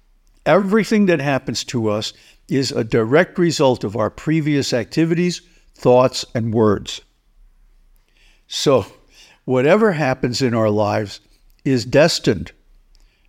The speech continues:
by what we did in previous lives. That's the truth, uh, known by every Jyotishi. Anyone who practices Vedic astrology can see this.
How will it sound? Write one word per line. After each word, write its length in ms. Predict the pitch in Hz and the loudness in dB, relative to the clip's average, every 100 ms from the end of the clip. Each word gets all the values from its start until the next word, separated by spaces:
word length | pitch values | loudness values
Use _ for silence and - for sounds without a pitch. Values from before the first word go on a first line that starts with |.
| _ | _
by 320 | 131 123 113 117 | -4 -2 0 0
what 280 | 110 131 | 0 0
we 120 | 151 151 | 0 -2
did 300 | 127 123 127 | 0 0 0
in 180 | 113 | -4
previous 540 | - 151 143 131 113 - | -4 -2 0 -2 -2 -4
lives. 500 | 110 64 - - - _ _ _ _ _ _ _ _ _ _ _ _ | -4 -6 -10 -14 -18 _ _ _ _ _ _ _ _ _ _ _ _
That's 400 | - 135 160 - | -2 0 0 -2
the 140 | - 185 | -2 -2
truth, 560 | - - 208 156 - - _ _ | -2 0 2 2 -2 -16 _ _
uh, 220 | 135 131 127 | 0 0 2
known 500 | 123 143 151 175 160 | 0 2 2 2 2
by 220 | 143 139 | 2 2
every 460 | 143 165 165 185 180 | 0 -2 0 0 0
Jyotishi. 800 | 113 135 156 - 160 - 101 - _ _ _ _ _ _ _ _ _ _ _ - | 0 0 0 -2 -2 -4 -8 -10 _ _ _ _ _ _ _ _ _ _ _ -4
Anyone 380 | 135 185 175 180 | 0 2 2 2
who 140 | 175 | 0
practices 640 | - 156 143 160 - 151 | 2 2 2 -2 -2 -4
Vedic 360 | 117 131 135 139 | 0 0 0 -2
astrology 600 | 101 - 120 117 113 127 | -6 -2 0 2 0 -4
can 200 | - 120 | -6 -6
see 300 | - 160 160 | -4 -2 -2
this. 320 | 117 90 - | -2 -4 -6